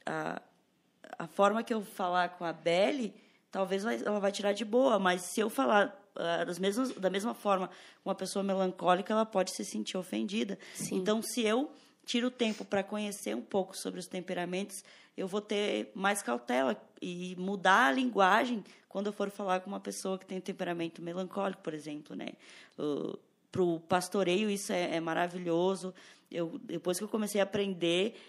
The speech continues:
Speaker 1: eu já consigo identificar no, nos nossos adolescentes, nos nossos jovens, e, e, e ter certeza, "Bah, com essa pessoa eu vou precisar trabalhar dessa forma,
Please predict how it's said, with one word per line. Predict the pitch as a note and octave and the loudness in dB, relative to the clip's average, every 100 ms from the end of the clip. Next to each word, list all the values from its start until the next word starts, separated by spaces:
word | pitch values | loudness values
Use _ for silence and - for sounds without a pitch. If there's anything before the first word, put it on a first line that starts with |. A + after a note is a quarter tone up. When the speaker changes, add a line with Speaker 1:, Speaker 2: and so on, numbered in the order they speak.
| - | -10
Speaker 1:
eu | - | -2
já | F#3 | 0
consigo | F#3+ - G#3 | 0 0 0
identificar | G3+ G3+ - G#3 - F#3 F#3+ | 2 0 -2 -8 2 6 8
no, | G3+ F#3+ F3+ | 6 2 2
nos | E3+ F3+ F3 | 0 0 4
nossos | F3 F3 F#3 | 4 4 4
adolescentes, | F3+ F3+ F3 F3 - F3 F#3+ G#3 - | 6 6 4 0 2 4 4 0 -4
nos | F#3 | 0
nossos | F3 E3+ - F3+ | 2 2 0 -6
jovens, | E3 E3 F#3 G#3+ - - - - _ - | 0 2 2 -2 -8 -18 -20 -20 _ -6
e, | F#3 G3 G#3 G#3+ - - | -2 0 2 0 -2 -4
e, | F#3+ F#3+ F3+ - | -2 0 -2 -6
e | F3 | -8
ter | - - G3 | -8 0 0
certeza, | F#3+ - - A#3 - G#3+ F3 | 0 -10 0 0 2 2 2
"Bah, | D#3+ C#3 - | 4 4 4
com | - E3+ | 2 2
essa | G#3+ B3+ | 4 -4
pessoa | - A3+ - F#3+ G3+ A3 | -6 -6 -4 -2 -2 -2
eu | F#3 | -6
vou | E3+ F3 | -6 -10
precisar | - F3 E3 | -12 -8 -8
trabalhar | E3 E3+ E3 D#3+ D#3 | -4 -4 -2 -2 -2
dessa | D#3+ F3+ - | 0 -2 -2
forma, | A#3+ - F#3+ G3 G#3+ | -10 2 4 4 0